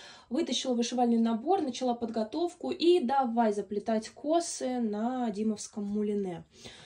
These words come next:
А, затем, после того, как все было готово, отсняты фрагменты видео и вышивка запяленная, я ушла к новогоднему столу, мы с родителями встретили Новый год.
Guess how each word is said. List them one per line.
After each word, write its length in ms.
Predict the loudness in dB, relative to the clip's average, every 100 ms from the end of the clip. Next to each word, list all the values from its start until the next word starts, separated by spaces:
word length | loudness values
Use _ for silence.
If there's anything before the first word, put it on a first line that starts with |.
| -20 -20 -18 -6
А, 400 | -2 -2 -2 -6 -14 -20 -20 -18 -18 -18 _ _
затем, 580 | -2 2 2 2 2 2
после 240 | 0 -2 0
того, 300 | 2 2 2
как 140 | 0
все 180 | 0 0
было 220 | 4 4
готово, 540 | 6 4 4 4 4
отсняты 460 | 2 -2 -2 -2 -2
фрагменты 540 | -4 2 2 2 0
видео 420 | 0 0 0 0 2
и 60 |
вышивка 460 | 2 -2 -4 -6 -4
запяленная, 760 | -2 -2 2 4 4 0 -2
я 200 | 0 0
ушла 300 | 0 -4 -8
к 100 | -4
новогоднему 640 | -4 -4 -4 -4 -2 -4
столу, 400 | -6 -6 -2 0
мы 140 | 0 -2
с 100 | -4
родителями 720 | -4 -4 -6 -6 -4 -4 -8
встретили 560 | -10 -4 -2 -2 -4
Новый 320 | -4 -4 -4 -4
год. 360 | 0 0 0